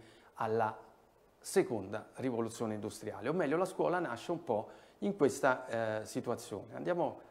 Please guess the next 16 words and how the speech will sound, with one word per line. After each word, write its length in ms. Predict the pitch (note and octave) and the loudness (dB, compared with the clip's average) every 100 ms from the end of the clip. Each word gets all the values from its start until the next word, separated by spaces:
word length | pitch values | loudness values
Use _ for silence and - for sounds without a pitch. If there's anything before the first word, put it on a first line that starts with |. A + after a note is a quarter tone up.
| - _ _ | -20 _ _
a 100 | C#3 | -6
vedere 500 | A#2 C3 C3 B2 A#2+ | 0 4 4 4 0
di 80 | - | -4
cosa 240 | B2+ A#2 A2 | -2 -2 -2
sto 140 | A#2+ | -6
parlando. 580 | G2+ G#2 G2+ - - D#3+ | -4 -4 -6 -8 -12 -6
Ecco, 200 | F3+ F#3+ | 0 2
siamo 240 | F3+ G3 | 6 6
negli 200 | F#3+ F#3+ | 8 8
anni 220 | G#3 G3 | 8 8
venti. 640 | F#3 E3 A2+ - G2+ - - - _ _ _ - - - - - - - | 10 8 8 0 -4 -8 -20 -20 _ _ _ -20 -20 -20 -20 -12 -12 -2
Li 140 | C3+ | 4
riconoscete 500 | E3 F3+ G3 G3 G3 | 6 8 8 10 10
questi 220 | D3 C#3 C3 | 10 4 2
due 120 | B2 | -2
signori? 480 | A#2+ A#2 G2 E2+ | 0 0 -2 -4